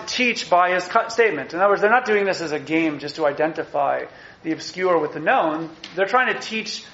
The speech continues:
something about somebody, either about Ibtzan or more likely about Boaz. And here's how it goes. Boaz made for his sons a hundred and twenty wedding feasts. For it is said, now you have to remember that they're just identifying,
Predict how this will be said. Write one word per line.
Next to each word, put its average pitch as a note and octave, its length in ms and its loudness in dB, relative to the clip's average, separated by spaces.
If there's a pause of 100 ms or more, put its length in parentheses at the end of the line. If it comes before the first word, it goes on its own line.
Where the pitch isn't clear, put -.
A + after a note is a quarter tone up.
(120)
something A3 560 2
about E3+ 320 4
somebody, F#3 500 0 (600)
either F#3+ 240 2
about E3+ 240 4
Ibtzan E3 460 4
or E3 100 2
more F3 220 2
likely E3 360 2
about D3+ 300 2
Boaz. - 500 -4 (460)
And D#3+ 100 -6
here's A3 200 4
how G3 160 6
it E3 100 -2
goes. - 420 -6 (960)
Boaz B3 380 6
made A3 260 4
for G#3+ 140 4
his G3+ 180 4
sons C#3 680 0
a D#3+ 100 0
hundred A#3+ 480 6
and G#3+ 140 2
twenty G3 440 0
wedding E3+ 380 2
feasts. - 920 -6 (360)
For F#3 240 6
it G#3+ 100 4
is G#3+ 160 2
said, E3+ 500 2 (220)
now D3 80 -2
you C#3+ 60 2
have C#3 100 0
to D3+ 60 -6
remember D3 280 0
that C3 120 -2
they're C#3+ 120 0
just D3 160 -4
identifying, D3+ 880 2